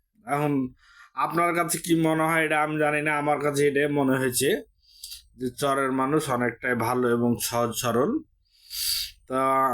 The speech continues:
প্রিয় দর্শক, আপনারা যদি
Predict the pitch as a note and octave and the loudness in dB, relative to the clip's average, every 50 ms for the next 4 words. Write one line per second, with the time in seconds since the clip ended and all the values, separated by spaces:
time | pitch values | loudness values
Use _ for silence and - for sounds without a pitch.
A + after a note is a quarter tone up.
0 | A#2 A#2+ B2+ B2+ - _ _ _ _ _ _ _ _ _ _ _ - _ _ _ | -2 -4 -6 -8 -10 _ _ _ _ _ _ _ _ _ _ _ -20 _ _ _
1 | _ _ _ _ _ _ _ _ _ _ - C#3+ D#3 E3 E3 D#3+ E3+ E3+ D#3+ D#3 | _ _ _ _ _ _ _ _ _ _ -6 0 2 2 2 4 2 2 2 0
2 | - F3+ F#3+ A3 A3 - D#3 D3 D3 D3+ D#3 D#3 D#3 D#3+ D#3+ D#3 D3+ D3+ D3 D#3 | 0 0 0 0 0 0 0 0 0 0 0 2 2 2 2 0 -2 -2 2 4
3 | D#3+ D#3+ E3 D#3+ | 4 4 4 2